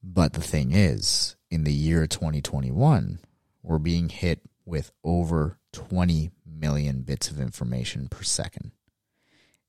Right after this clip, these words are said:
And we can't possibly keep up.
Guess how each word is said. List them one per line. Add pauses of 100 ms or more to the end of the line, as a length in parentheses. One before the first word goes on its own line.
(120)
And
we
can't
possibly
keep
up.